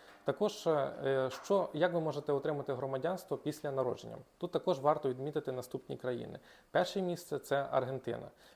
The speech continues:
Після двох років проживання в цій країні ви маєте автоматично, е, громадянство, якщо ви народилися в цій країні. Бразилія — це чотири роки. Швеція та Португалія — після п'яти років, Канада — шість років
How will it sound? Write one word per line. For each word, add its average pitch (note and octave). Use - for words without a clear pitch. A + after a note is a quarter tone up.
Після E3
двох C#3
років C#3+
проживання C3+
в B2
цій -
країні F#3+
ви D3+
маєте D#3
автоматично, C3+
е, C3
громадянство, B2
якщо A#2+
ви F3
народилися C3+
в A#2
цій -
країні. A#2
Бразилія — G3
це E3+
чотири C#3
роки. A#2+
Швеція D#3+
та C#3
Португалія — C3+
після C#3
п'яти -
років, G3+
Канада — D3
шість -
років F#3+